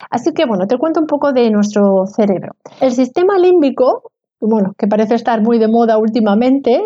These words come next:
eh, supongo que algunos de vosotros ya habréis escuchado hablar de él, es la parte del cerebro que, que se ocupa de las emociones, de los sentimientos y de la memoria. Bueno, también se ocupa de la supervivencia,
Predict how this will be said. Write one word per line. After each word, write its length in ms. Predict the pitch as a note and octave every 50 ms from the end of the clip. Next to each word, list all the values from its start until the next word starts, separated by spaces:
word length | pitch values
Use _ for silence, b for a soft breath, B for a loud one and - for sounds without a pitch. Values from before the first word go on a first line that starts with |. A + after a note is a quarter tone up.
| -
eh, 320 | - G#3 G3+ G3 G3 G3 G3+
supongo 400 | G#3 G#3 G3+ G#3+ G#3+ A3 A3 G#3
que 160 | G#3+ G#3+ G#3
algunos 380 | G3+ G3+ G3+ G3+ G3+ G#3 G#3 G#3
de 60 | G#3+
vosotros 460 | G3+ G3 G3+ - G3+ - - G#3 G#3
ya 380 | G#3 G#3 G3 F#3+ F#3+ F#3+ F#3 F#3 F#3 -
habréis 320 | - F3+ F#3+ G3+ G#3 G#3+
escuchado 460 | A3 G#3+ G#3 G#3 - A3 - G#3+ G3 G3+
hablar 300 | F#3+ F#3+ F#3+ F#3+ F#3+ F#3+
de 160 | G3+ B3 C4+
él, 140 | C#4 E4 E4 B B B B B B B _
es 360 | - A#3+ B3+ C#4 D4+ D#4 D4+
la 140 | - G#3+ G#3
parte 500 | G#3 A3 A#3 A#3 - - A3+ A3+ C#4+ F4+
del 220 | E4+ A#3 A3 G#3+
cerebro 460 | G#3 - - G#3 G#3+ G#3+ A3 A3+ A#3 A#3
que, 440 | - A3 G3+ G3+ F#3+ F3+ F#3+ - -
que 80 | - G#3
se 80 | G3+
ocupa 260 | G#3 G#3 G#3 G3+ A#3 A#3
de 80 | A3
las 200 | F#3+ F3+ G3 - F#3
emociones, 880 | E3 D#3+ D#3 D#3 - - F3+ F3 F3+ F3+ F#3 F#3 F#3 F3+ F#3 F#3 F#3 -
de 80 | F3+
los 140 | F3 E3+ -
sentimientos 1040 | - F3 E3+ E3+ - F#3 F3 F3+ F#3+ G3 G3 F#3+ F#3 F#3 G3+ G3 F#3+ F#3+ F#3+ F#3+ - _ _ _ _ _
y 120 | - G#3+
de 100 | G3+ G3+
la 100 | F3+ F3+
memoria. 680 | F#3 F3+ E3+ F3 F#3 G3 G3 F#3+ F#3 F3+ F3 F3 E3+ - - -
Bueno, 160 | - A#3+ A3 G#3+
también 200 | A3+ A3+ A3+ A#3
se 80 | C4+
ocupa 280 | C#4 C4 B3+ A3+ C4 C4
de 80 | C4
la 120 | A#3+ A3 G#3
supervivencia, 960 | G#3 G#3+ G3+ G#3 G3+ G3 F#3 F#3 F#3 G3 F#3 F#3 F3+ - - G3 F#3+ G3+ G#3